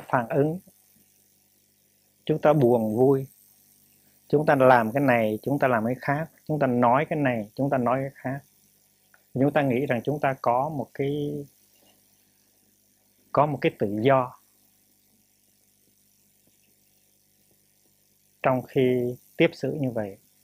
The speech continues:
trong khi đối xử như vậy, trong khi nói năng, làm việc, suy nghĩ như vậy.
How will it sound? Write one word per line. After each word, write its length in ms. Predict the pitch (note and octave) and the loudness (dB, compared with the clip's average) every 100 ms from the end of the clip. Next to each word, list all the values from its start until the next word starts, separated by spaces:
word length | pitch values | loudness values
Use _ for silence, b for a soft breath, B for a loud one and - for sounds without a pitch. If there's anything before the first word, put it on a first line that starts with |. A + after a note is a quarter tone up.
| _ | _
trong 120 | C#3 B2+ | -6 -4
khi 100 | B2+ | -2
đối 280 | B2+ D#3 | 2 2
xử 280 | D#3 B2 B2 | 0 -6 -6
như 120 | D3 B2 | -4 -4
vậy, 260 | G#2+ G2+ - | -6 -8 -10
trong 140 | - C3 | -8 -4
khi 140 | C3+ | -2
nói 480 | B2 A#2+ A2+ B2+ D#3 | 0 0 0 -2 -4
năng, 280 | C#3 B2 B2 - _ _ _ _ _ _ _ _ _ _ - | -4 -4 -8 -18 _ _ _ _ _ _ _ _ _ _ -4
làm 260 | A#2+ G#2 | -2 -2
việc, 260 | G2 G#2+ G2 - _ _ _ - | -4 -6 -6 -12 _ _ _ -10
suy 180 | - C3+ | -4 -2
nghĩ 180 | A2+ C3+ | -2 -6
như 120 | B2+ | -8
vậy. 200 | A#2 | -8